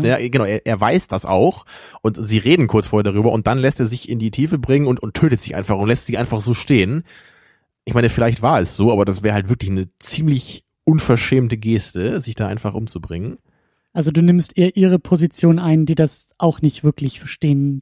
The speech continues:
Speaker 1: könnte oder nachvollziehen könnte und stehst mit ihr da oben am, am, im Boot und
Speaker 2: Tja.
Speaker 1: wartest, dass er zurückkommt.
Speaker 2: Ich meine, obwohl es natürlich zu seinem Charakter passen würde, weil er ja
Speaker 1: Ja.
Speaker 2: den ganzen Film entlang immer den Konflikten aus dem Weg gegangen ist.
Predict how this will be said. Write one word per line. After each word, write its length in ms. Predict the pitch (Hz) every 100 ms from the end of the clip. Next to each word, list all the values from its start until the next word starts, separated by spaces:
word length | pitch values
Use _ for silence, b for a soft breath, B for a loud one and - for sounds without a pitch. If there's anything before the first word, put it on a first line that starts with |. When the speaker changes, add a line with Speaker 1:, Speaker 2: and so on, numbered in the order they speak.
| -
Speaker 1:
könnte 400 | 160 147 139 139
oder 180 | 165 139
nachvollziehen 560 | 143 - 147 - 147
könnte 320 | 139 147 139
und 220 | 143 143 127 _ _ _ _
stehst 300 | - 196 180
mit 220 | 185 196 220
ihr 180 | 196
da 100 | 180
oben 340 | 180 175 180 185
am, 260 | 175 165
am, 340 | 170 160 156 180
im 120 | 165 151
Boot 460 | 165 165 - - _ _ _ _ -
und 100 | 156
Speaker 2:
Tja. 20 |
Speaker 1:
wartest, 420 | 147 160 - 151 -
dass 140 | 139
er 80 | 165
zurückkommt. 400 | - 139 - 135
Speaker 2:
Ich 60 |
meine, 160 | 107 117
obwohl 360 | 98 113 120 143
es 100 | 147
natürlich 440 | 139 131 135 -
zu 100 | -
seinem 280 | 117 113 117
Charakter 680 | 110 98 127 143 135 127 -
passen 400 | - 165 120 98
würde, 260 | 95 87 85
weil 120 | 92
er 60 |
ja 80 | -
Speaker 1:
Ja. 40 | 147
Speaker 2:
den 140 | 110
ganzen 560 | 107 131 - 131 131 -
Film 280 | - 131 135
entlang 340 | 127 110 123
immer 240 | 117 127
den 120 | 127 120
Konflikten 460 | 120 113 139 -
aus 140 | 117 113
dem 120 | 107
Weg 140 | 127
gegangen 300 | - 90 92
ist. 300 | 98 139 -